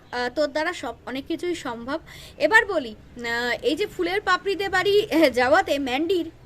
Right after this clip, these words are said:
একটা বিষয়ে কিন্তু খুব কড়া নির্দেশ ছিল, মানে, ম্যান্ডি একটা, উম, কি বলবো, আদেশ রেখেছিল। সেটা হচ্ছে, হ্যাঁ, ম্যান্ডিকে যখন,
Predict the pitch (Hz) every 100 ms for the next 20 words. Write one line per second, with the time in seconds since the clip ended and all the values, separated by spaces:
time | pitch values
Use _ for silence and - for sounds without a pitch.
0 | - 220 - - 359 349 - 370 392 359
1 | 330 392 494 - - 294 480 - - 240
2 | 277 330 294 269 294 330 330 - 254 208
3 | 220 226 226 392 640 - - 233 233 277
4 | 370 359 - 262 - 302 302 285 247 220
5 | 220 220 202 - - - - - - 220
6 | 208 202 185 180 - - - - - -
7 | - 175 254 339 453 - 262 294 - 285
8 | 277 - - - - - - 311 554 494
9 | 277 - 359 523 - - - 294 247 247
10 | 269 330 381 349 359 392 392 349